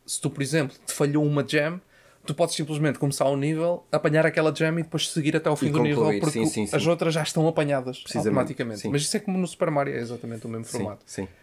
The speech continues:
Speaker 1: Ahm, mas, yeah, tem, o jogo tem essa questão de ser, eh, ter esse desafio, como nós estamos a dizer, mas é um jogo essencialmente muito fácil, principalmente,
Speaker 2: Sim, sim.
Speaker 1: e isso é uma das coisas que eu acho que,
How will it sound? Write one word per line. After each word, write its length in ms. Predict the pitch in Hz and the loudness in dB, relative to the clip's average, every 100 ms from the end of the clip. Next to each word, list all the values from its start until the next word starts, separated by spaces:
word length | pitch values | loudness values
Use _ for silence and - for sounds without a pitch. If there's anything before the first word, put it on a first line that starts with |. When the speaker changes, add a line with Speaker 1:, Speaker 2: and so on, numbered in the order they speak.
| _ | _
Speaker 1:
Ahm, 440 | 120 127 135 135 131 - 165 165 | 0 2 2 -2 -6 -12 -6 0
mas, 140 | 190 | 2
yeah, 200 | 180 139 | 2 2
tem, 200 | 175 175 - | 0 -2 -6
o 140 | 170 175 | -4 0
jogo 200 | 170 170 | 0 0
tem 100 | 170 | -2
essa 160 | 160 | -2
questão 260 | 156 - 156 | -6 -6 -6
de 80 | 151 | -4
ser, 220 | - 139 139 131 131 - | -2 0 0 -2 -6 -14
eh, 200 | - - 131 | -10 -10 -4
ter 220 | 143 151 | 0 2
esse 260 | 139 123 127 | 2 2 -2
desafio, 420 | 123 131 - 180 | -2 -2 -4 -10
como 160 | - 123 | -8 -8
nós 120 | 113 | -8
estamos 200 | - 123 | -8 -8
a 20 | 123 | -6
dizer, 280 | 123 139 - - - | -4 -4 -4 -18 -8
mas 220 | - 165 185 | 0 0 2
é 60 | |
um 120 | 185 | 2
jogo 300 | 165 143 180 | 2 2 0
essencialmente 680 | 175 175 170 170 165 175 160 | 0 -2 -4 -4 -2 -2 0
muito 260 | 165 180 165 | 0 0 -2
fácil, 380 | - 151 - 160 - | -4 -4 -4 -8 -2
principalmente, 880 | 254 254 233 185 160 143 127 127 131 | 2 4 2 -2 0 2 2 0 -2
Speaker 2:
Sim, 60 | - | -10
sim. 140 | 120 - - | -12 -14 -8
Speaker 1:
e 80 | 139 | -6
isso 160 | 135 143 | -2 0
é 20 | |
uma 160 | 139 | 2
das 140 | 135 131 | 2 0
coisas 280 | 135 123 - | -2 -2 -2
que 80 | 143 | 2
eu 120 | 127 | 2
acho 220 | 135 - | 0 -4
que, 220 | 127 117 | -8 -8